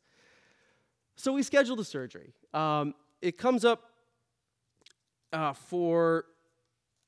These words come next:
March, March of this past year, actually. And this is not simple, this is not little surgery. This is full open heart, bypass machine,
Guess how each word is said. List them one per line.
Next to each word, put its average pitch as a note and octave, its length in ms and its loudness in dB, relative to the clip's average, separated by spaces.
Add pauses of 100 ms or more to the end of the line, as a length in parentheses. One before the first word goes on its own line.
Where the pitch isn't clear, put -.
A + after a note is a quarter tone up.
(320)
March, F#3 720 0
March G3+ 280 2
of F#3+ 80 -8
this F#3+ 120 -12
past F3 320 -2
year, A#2+ 160 -10
actually. - 380 -14 (640)
And G#3+ 120 8
this C#4+ 160 2
is A3+ 140 -2
not G#3 340 8 (420)
simple, F#3 520 0
this F3+ 140 -10
is F#3 100 -12
not F#3+ 160 -6
little E3 240 -6
surgery. A#2+ 400 -12
This F3 160 -10
is A#3 120 -12
full G3+ 380 2
open F#3 240 0
heart, D#3 540 -2 (280)
bypass F3+ 680 0
machine, D3 800 -2